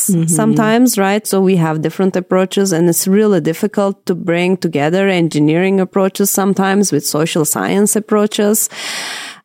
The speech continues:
Speaker 2: Um, but anyway, I mean, I, I think this is fascinating. I,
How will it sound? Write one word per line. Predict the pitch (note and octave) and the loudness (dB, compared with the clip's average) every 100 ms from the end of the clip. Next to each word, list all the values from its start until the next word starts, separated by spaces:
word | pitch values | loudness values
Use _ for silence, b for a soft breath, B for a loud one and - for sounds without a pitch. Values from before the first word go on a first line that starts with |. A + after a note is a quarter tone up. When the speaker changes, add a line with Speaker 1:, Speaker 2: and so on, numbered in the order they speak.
| - | -4
Speaker 2:
Um, | A3 A3 G#3+ G#3+ G3 - - | 0 2 2 0 0 -6 -4
but | D#4 | 0
anyway, | G4+ D4+ E3+ | 2 4 2
I | F#3 | 0
mean, | G#3 | 0
I, | F#3+ F#3+ | 0 -2
I | - | -2
think | F#3+ G#3+ | 0 0
this | G3+ - | 0 -2
is | - | -6
fascinating. | - G3 - E3 D3 D#3+ E3+ | -4 -4 0 0 0 0 0
I, | D#3+ | -2